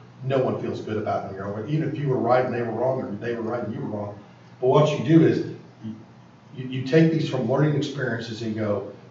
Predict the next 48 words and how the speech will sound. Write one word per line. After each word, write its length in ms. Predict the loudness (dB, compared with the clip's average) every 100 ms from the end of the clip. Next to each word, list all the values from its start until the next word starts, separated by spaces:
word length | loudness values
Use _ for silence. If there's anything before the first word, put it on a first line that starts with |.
| -2
uh, 160 | 2 4
like 160 | 4
I 200 | 6 6
asked 180 | 4 2
one, 220 | 0 -2
one 100 | 0
officer 540 | 2 0 0 -4 -6 -8
a 80 | -8
few 120 | -4
weeks 200 | -4 -4
ago, 260 | -8 -12 -14 -20 -20 -18
"How 400 | 4 6 8 4
did 100 | 0
you, 60 | -2
how 260 | 2 4
are 120 | 4
you 140 | 4 4
acting 340 | 2 2 -4 -6
with 100 | -4
character, 320 | -4 -4 -6
professionalism, 600 | -8 -6 -4 -6 -8 -8
and 60 |
dedication 680 | -4 -4 -6 -6 -8 -8 -10
when 180 | -12 -10
you 100 | -10
use 120 | -10
the 180 | -8 -6
F 160 | -6 -6
word 160 | -14
towards 220 | -14 -14
that 200 | -16 -16
person?" 200 | -16 -18 -20 -20 -20 -20 -20 -20 -20 -20 -20 -20 -20 -20 -20 -20 -20 -20 -20 -20 -20 -10 2
That 200 | 4 4
immediately, 440 | 2 0 0 -4 -10 -14 -10
your, 120 | -4 -2
the 460 | -4 -10 -16 -18 -6
professionalism 680 | 6 6 6 2 0 0
gone 240 | 4 6 4
out 100 | 2
the 60 |
window 260 | 2 2 0
as 80 | -4
soon 100 | -6
as 80 | -8
you 80 |
throw 160 | -10 -8
that 220 | -6 -6
out. 260 | -6 -10